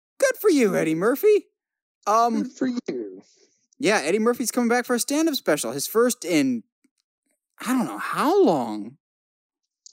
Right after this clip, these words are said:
Speaker 2: I, yeah, it, it should be interesting to say the least.
Speaker 1: Yes, I think it'll be very interesting because a lot of Eddie Murphy's comedy probably would not fly today.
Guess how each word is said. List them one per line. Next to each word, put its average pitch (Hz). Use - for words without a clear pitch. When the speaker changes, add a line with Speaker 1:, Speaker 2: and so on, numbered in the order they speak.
Speaker 2:
I, 233
yeah, 214
it, 202
it 180
should 202
be 185
interesting 120
to 110
say 117
the 107
least. 101
Speaker 1:
Yes, 147
I 139
think 196
it'll 196
be 156
very 170
interesting 151
because 147
a 131
lot 147
of 165
Eddie 156
Murphy's 156
comedy 156
probably 294
would 190
not 175
fly 135
today. 104